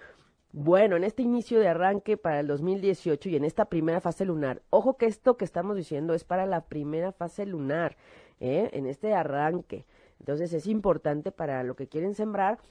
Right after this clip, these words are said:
y sus peticiones, consideren estos temas que les estoy diciendo y que por supuesto estoy viendo express, ¿no?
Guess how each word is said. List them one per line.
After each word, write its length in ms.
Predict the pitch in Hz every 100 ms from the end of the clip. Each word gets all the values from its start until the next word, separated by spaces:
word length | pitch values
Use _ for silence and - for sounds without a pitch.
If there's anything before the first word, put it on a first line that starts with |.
| _
y 160 | - 147
sus 140 | 151
peticiones, 600 | - 151 151 160 160 190
consideren 580 | - 151 143 151 175 269
estos 240 | 247 254 -
temas 300 | 226 233 -
que 100 | 202
les 160 | 143
estoy 240 | 135 - 165
diciendo 460 | 196 170 151 156
y 80 | -
que 140 | 165 165
por 200 | 175 156
supuesto 380 | 170 190 185 233
estoy 260 | - 185
viendo 300 | 180 175 202
express, 600 | 214 - - 170 135 - - _ -
¿no? 300 | 139 160